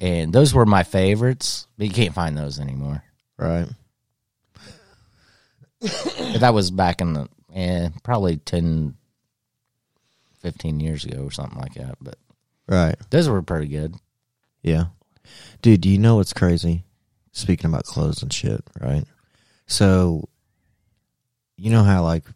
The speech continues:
Speaker 2: Reebok, right, was, like, in the mall?
Speaker 1: Right.
Speaker 2: You know what I mean? Like,
Speaker 1: Mm-hmm.
Speaker 2: it was a thing.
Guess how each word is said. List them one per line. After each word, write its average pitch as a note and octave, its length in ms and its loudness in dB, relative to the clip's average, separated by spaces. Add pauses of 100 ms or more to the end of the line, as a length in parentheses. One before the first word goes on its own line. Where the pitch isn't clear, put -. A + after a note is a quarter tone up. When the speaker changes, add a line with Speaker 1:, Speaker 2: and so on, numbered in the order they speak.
(460)
Speaker 2:
Reebok, G2 560 2 (360)
right, E2 260 0 (100)
was, E2 380 -8 (840)
like, F2+ 180 -2
in F#2 60 -2
the D#2+ 60 2
mall? F2 540 0 (540)
Speaker 1:
Right. F#2 320 -4
Speaker 2:
You A#2+ 120 6
know G#2+ 80 8
what G2+ 60 6
I F#2+ 40 4
mean? F#2+ 300 2
Like, G2+ 160 -2
Speaker 1:
Mm-hmm. C3 100 -4 (1080)
Speaker 2:
it G2+ 80 0
was E2+ 160 -2
a D#2+ 60 -2
thing. E2+ 460 -2